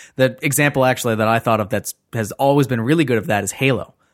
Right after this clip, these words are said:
Uh, like, I remember when they were releasing Halo two and Halo three, and they were putting screens up on Bungie's website and, like,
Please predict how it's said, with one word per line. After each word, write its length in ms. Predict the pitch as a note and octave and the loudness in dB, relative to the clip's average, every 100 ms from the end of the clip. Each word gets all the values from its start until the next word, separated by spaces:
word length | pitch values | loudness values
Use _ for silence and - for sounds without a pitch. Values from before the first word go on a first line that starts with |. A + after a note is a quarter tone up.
| _ | _
Uh, 260 | G#2+ G#2 G2 | -2 0 0
like, 180 | A2+ B2+ | -2 -2
I 80 | C3+ | 0
remember 280 | C#3+ C3+ C3 | 0 0 -2
when 120 | B2 | 0
they 100 | A#2+ | 0
were 80 | A2+ | 0
releasing 360 | A2+ A2+ A#2 | -2 -4 -4
Halo 280 | A2 A2 G#2 | -4 -2 -2
two 360 | G2+ B2+ A2+ A2 | -2 0 0 0
and 80 | |
Halo 220 | G2+ G2+ F#2+ | -2 -4 -6
three, 340 | - A#2+ A2+ | -4 0 0
and 80 | G#2 | 0
they 60 | G#2 | -2
were 100 | G#2 | -2
putting 200 | A#2+ G#2 | -2 -4
screens 400 | - A#2 A#2 A2 | -4 -2 0 0
up 120 | A2 | 0
on 100 | G2+ | 0
Bungie's 300 | F#2+ G2+ G2 | 0 -2 -2
website 440 | G#2 A2+ - G2+ G2+ | -2 0 0 -2 -2
and, 120 | G2 | -4
like, 200 | F#2+ | -6